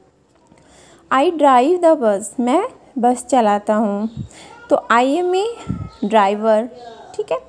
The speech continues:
Bus चलाने वाले को driver बोला जाता है। यहाँ उस ड्राइवर का नाम नहीं दिया हुआ, खाली हमें ये पता है जो बस चलाता है उस आदमी को हम ड्राइवर बोलते हैं। I treat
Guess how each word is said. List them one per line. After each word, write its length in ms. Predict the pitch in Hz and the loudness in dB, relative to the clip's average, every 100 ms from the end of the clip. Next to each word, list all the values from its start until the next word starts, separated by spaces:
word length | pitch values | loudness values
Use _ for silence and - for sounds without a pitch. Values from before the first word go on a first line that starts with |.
| _ - - - | _ -20 -20 -4
Bus 320 | 214 190 - - | 0 0 0 -2
चलाने 420 | 285 254 254 254 | 0 0 -4 -6
वाले 300 | 247 247 254 | -6 -4 -4
को 300 | 262 339 453 - - - - - - - | 2 2 2 -6 -20 -20 -20 -20 -20 -6
driver 380 | 220 214 214 262 | 2 2 2 0
बोला 320 | 240 226 202 | 2 0 0
जाता 360 | 196 196 190 190 | 0 -2 0 0
है। 260 | 185 - - _ - - - | 0 -2 -10 _ -20 -18 -4
यहाँ 240 | 233 254 277 | 0 2 2
उस 140 | 294 | 2
ड्राइवर 360 | 240 240 247 269 | 4 4 2 -2
का 140 | 339 | 0
नाम 260 | 302 233 226 | 0 0 2
नहीं 180 | 311 | 2
दिया 200 | 294 269 | 2 2
हुआ, 340 | 202 196 196 226 - - | 2 2 -2 -2 -10 -4
खाली 300 | 247 226 302 | 0 2 0
हमें 260 | 320 302 320 | 0 -2 -2
ये 160 | 285 | -2
पता 260 | 285 233 247 | -4 0 2
है 100 | 330 | 2
जो 140 | 359 | 0
बस 240 | 330 285 - | 0 -2 0
चलाता 480 | 226 214 214 254 | 0 2 0 2
है 380 | 311 285 214 214 - - - - | 4 4 4 0 -10 -20 -20 -6
उस 140 | 294 320 | 0 2
आदमी 380 | 254 214 226 247 | 2 2 -4 -2
को 120 | 285 | 0
हम 220 | 339 339 | 2 0
ड्राइवर 380 | 233 220 220 240 | 0 -2 -4 -6
बोलते 420 | 202 196 196 202 | -4 -4 -6 -8
हैं। 300 | 220 101 - - - - - _ - | -6 -6 -10 -16 -20 -20 -20 _ -4
I 100 | 240 | -2
treat 540 | 320 - 320 294 359 | -2 -4 -2 2 2